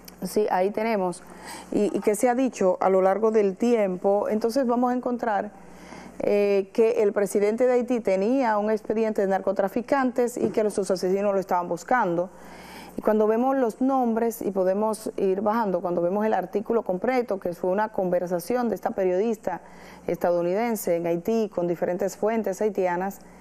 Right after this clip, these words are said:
identifican algunas personas como que estaban siendo investigadas por el presidente y que uno de los motivos del asalto a su residencia había sido llevarse una lista que él tenía o que iba a hablar o que iba a decir. Entonces,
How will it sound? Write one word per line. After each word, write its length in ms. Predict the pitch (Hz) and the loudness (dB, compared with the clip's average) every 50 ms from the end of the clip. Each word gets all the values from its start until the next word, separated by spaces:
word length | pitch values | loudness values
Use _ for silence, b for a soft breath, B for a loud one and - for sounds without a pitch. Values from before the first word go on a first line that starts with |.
| B B B B B B B | B B B B B B B
identifican 760 | 196 202 220 233 233 269 254 220 269 277 - - 240 220 214 | 0 2 2 2 2 2 0 2 0 0 0 0 0 2 2
algunas 380 | 214 208 208 220 240 254 240 - | 0 0 0 0 0 0 -2 -2
personas 640 | - 254 233 220 - - 226 208 190 190 190 - | 0 0 0 0 0 0 0 0 0 -2 -2 -4
como 360 | - - 208 208 208 208 208 202 | -4 -2 -2 0 0 0 -2 0
que 440 | - 220 220 220 220 220 214 - - | 0 2 2 4 2 2 0 -2 0
estaban 480 | 233 208 202 202 - 240 247 277 277 | 2 2 2 2 2 0 2 2 0
siendo 340 | 262 - 262 254 247 240 240 | 0 0 0 0 2 2 0
investigadas 540 | 226 226 208 202 196 - 208 208 208 220 226 | 0 0 0 0 0 2 2 4 4 2 0
por 160 | - - 226 | 0 0 0
el 80 | 220 214 | 0 0
presidente 540 | - - 196 185 - 196 202 208 202 196 190 | 0 -2 -2 -2 0 0 0 0 0 -2 -2
y 20 | |
que 120 | - 190 | 0 0
uno 180 | 185 190 214 233 | 0 2 2 2
de 80 | 233 233 | 2 2
los 100 | 226 214 | 2 2
motivos 580 | 208 202 196 - 247 208 - 202 202 208 - - B B B B B B B B | 0 0 0 0 0 2 2 2 0 -2 -4 -12 B B B B B B B B
del 140 | - 180 180 | 2 2 2
asalto 400 | 190 180 - - 254 247 220 220 | 2 2 0 0 0 0 0 -2
a 40 | 196 | -2
su 140 | 180 220 214 | 0 0 0
residencia 560 | 226 240 208 - 220 202 202 196 190 - 185 | 0 0 0 0 0 0 0 0 0 0 2
había 160 | 180 185 190 | 2 2 0
sido 220 | 185 - 220 208 208 | 0 0 0 0 2
llevarse 500 | 190 190 180 185 190 180 - 196 185 - - - - - - - | 2 2 2 0 0 -2 -2 -4 -4 -4 -6 -12 -20 -8 -2 0
una 260 | 202 185 170 165 160 | 0 2 2 2 0
lista 380 | 165 185 220 196 - - 160 | 2 0 0 0 -2 -4 -4
que 100 | 156 - | -2 -2
él 140 | 165 160 160 | -2 -2 0
tenía 500 | 165 170 165 175 196 220 220 220 214 208 | 0 -2 -2 0 0 0 0 0 0 0
o 100 | 196 185 | 0 -2
que 140 | - - 175 | -2 -2 -2
iba 160 | 165 165 180 | 0 0 0
a 40 | 170 | 0
hablar 280 | 175 196 202 202 202 196 | 0 0 0 0 0 -2
o 80 | 180 | -4
que 120 | - - 170 | -4 -2 0
iba 120 | 165 170 | 0 0
a 40 | 165 | 0
decir. 440 | 170 175 - 269 294 262 196 - - B B B B B B B B B B B B - 226 | -2 -2 0 0 0 0 0 -2 -8 B B B B B B B B B B B B -6 0
Entonces, 680 | 226 294 302 311 - - 240 214 208 - - - - | 2 2 4 4 2 2 2 2 0 -2 -6 -14 -18